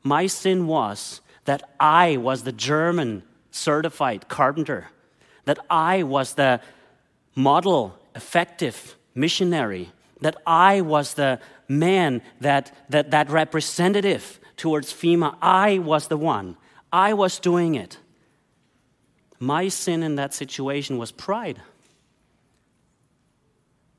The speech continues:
And I had to recognize that, and I had to say to God, "Listen, this is not right." And God stepped in and said, "I know it's not right, let me take over."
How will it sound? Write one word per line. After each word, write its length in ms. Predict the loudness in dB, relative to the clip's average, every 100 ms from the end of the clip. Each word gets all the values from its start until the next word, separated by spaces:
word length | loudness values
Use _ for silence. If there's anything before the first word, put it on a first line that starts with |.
| _
And 80 | -8
I 120 | -6
had 200 | -4 -4
to 100 | -4
recognize 600 | -4 -4 -4 -4 -2 -2 -2
that, 200 | -2 -2
and 120 | -2
I 100 | -2
had 200 | -2 -4
to 80 | -6
say 220 | -6 -6
to 120 | -4
God, 300 | -2 0 -2 -8 -20 _
"Listen, 500 | -4 -2 0 0 -2 -6 -20 _ _
this 200 | -10 -8
is 140 | -8
not 360 | -4 -4 -6 -8
right." 520 | -6 -6 -6 -12 -18 -20 _ _ _ _ _
And 140 | -12
God 400 | -6 -4 -2 -4 -10
stepped 420 | -10 -10 -10 -6
in 120 | -6
and 140 | -4
said, 340 | -6 -4 -4 -8 _ _ _ _ _ _
"I 160 | -10 -6
know 240 | -2 -2
it's 180 | -4 -6
not 160 | -8
right, 340 | -6 -4 -4 -6 -14
let 180 | -12 -8
me 100 | -8
take 280 | -8 -12 -10
over." 380 | -12 -10 -14